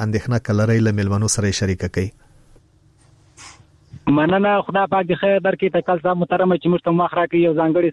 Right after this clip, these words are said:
Speaker 2: سلام دا دواړو خوند ته وایم چې مېلمنې دي په درنښت سره. تکل صاحب محترمه، را به سم موضوع ته، لکه د ملګرو ملتونو چې دغه راپور خپور کړی دی، دا چې دی اکثره دغه خو چې دی تکل صاحب محترمه زموږ په حکومت کې هم څه وي دي، مثال د خبرې تېروتنې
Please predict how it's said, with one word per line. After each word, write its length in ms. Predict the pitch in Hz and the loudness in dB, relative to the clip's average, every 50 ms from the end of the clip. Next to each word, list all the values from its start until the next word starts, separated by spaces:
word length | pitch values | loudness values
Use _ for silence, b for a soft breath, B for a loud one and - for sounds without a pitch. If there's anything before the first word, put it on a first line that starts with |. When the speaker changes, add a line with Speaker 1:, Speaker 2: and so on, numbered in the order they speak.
| - | 0
Speaker 2:
سلام 200 | 165 170 175 175 170 | 0 0 0 0 0
دا 100 | 160 165 156 | 0 0 0
دواړو 340 | 143 165 170 165 165 - - | 0 -2 -2 0 -2 -2 0
خوند 160 | 175 175 165 139 | 0 0 0 2
ته 60 | - 165 | 0 0
وایم 160 | 165 165 156 | 0 0 0
چې 100 | 147 - 147 | 0 0 0
مېلمنې 340 | 156 147 147 151 151 165 165 147 | 2 2 2 2 2 2 2 2
دي 80 | 165 160 131 _ _ - | 2 0 0 _ _ -4
په 60 | - 135 135 | -2 0 0
درنښت 320 | 135 143 151 160 151 - - | 2 2 2 0 0 0 0
سره. 180 | 160 160 156 135 _ b b b b b b b - | 0 0 0 -2 _ b b b b b b b -4
تکل 220 | 160 151 - 196 196 - | -4 -2 -2 -2 -2 0
صاحب 120 | 208 202 | 0 0
محترمه، 380 | 202 190 - 202 208 202 202 202 | 0 0 0 0 0 2 2 2
را 120 | 202 202 | 2 2
به 100 | 196 196 - | 0 0 0
سم 120 | - 196 190 190 185 | 0 2 2 2 2
موضوع 220 | 180 170 202 196 - | 2 2 0 0 2
ته، 160 | - 196 180 180 | 0 0 2 2
لکه 280 | 170 - 170 165 160 151 160 | 0 0 0 0 0 2 2
د 100 | 160 156 160 | 2 2 2
ملګرو 320 | 156 151 147 185 185 180 185 | 2 2 2 2 2 2 2
ملتونو 320 | 175 175 165 - 190 190 180 | 2 0 0 0 0 0 0
چې 120 | 147 165 170 | 0 0 0
دغه 120 | 175 160 160 160 | 0 0 0 0
راپور 240 | 156 143 - 175 180 165 - | -2 -2 0 0 -2 0 0
خپور 160 | 170 165 151 - 180 | 0 -2 0 0 0
کړی 160 | 180 180 175 170 | 2 2 2 2
دی، 100 | 180 175 135 _ _ _ _ b b b b - 165 147 | 0 0 -2 _ _ _ _ b b b b -6 -2 0
دا 60 | 185 185 - | 0 0 0
چې 80 | - 196 180 | -2 0 2
دی 80 | 208 214 214 214 202 | 2 2 2 2 2
اکثره 340 | 185 - - 208 202 208 202 202 202 202 190 185 175 160 175 | 0 -2 -2 -2 0 2 2 2 2 2 2 2 2 2 2
دغه 160 | 175 165 180 170 | 2 0 0 0
خو 80 | - 185 | -2 -2
چې 120 | - 185 175 170 | -2 -2 -4 -4
دی 60 | 175 - | -2 -4
تکل 220 | 185 - - 196 180 - | -2 -2 -2 -2 -2 -2
صاحب 120 | 185 185 185 | -2 0 0
محترمه 340 | 185 - 190 190 190 190 180 | 0 0 0 2 2 2 2
زموږ 160 | 165 180 165 - | 0 0 0 0
په 80 | 180 175 170 | 0 0 0
حکومت 300 | 151 - 170 180 185 - _ | 0 0 0 0 0 0 _
کې 100 | - 180 | 0 0
هم 80 | 185 185 - - | 0 0 0 0
څه 60 | 185 185 | 2 2
وي 80 | 180 175 175 | 2 2 2
دي، 60 | 185 180 | 2 0
مثال 200 | - - 180 175 160 | 2 0 0 0 0
د 80 | 165 127 | -2 -2
خبرې 320 | 156 160 160 180 180 160 - | -2 0 0 2 0 0 0
تېروتنې 480 | 160 156 151 147 143 - 175 175 175 | 0 0 2 2 0 2 2 2 2